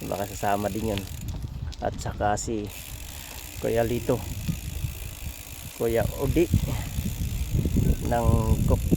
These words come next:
Industry. Ayan, mga shout out dyan sa taga Cook Industry na mga kasamahan ko sa trabaho.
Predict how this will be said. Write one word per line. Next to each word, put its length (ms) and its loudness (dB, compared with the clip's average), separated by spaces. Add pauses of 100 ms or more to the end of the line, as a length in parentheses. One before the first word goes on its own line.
Industry. 560 0 (320)
Ayan, 160 0
mga 240 -4 (1200)
shout 160 -6
out 240 -2
dyan 160 -2
sa 160 -4
taga 400 -2
Cook 160 0 (160)
Industry 480 -4 (640)
na 160 -4
mga 240 -2
kasamahan 480 -4
ko 80 -4
sa 240 -4
trabaho. 460 -2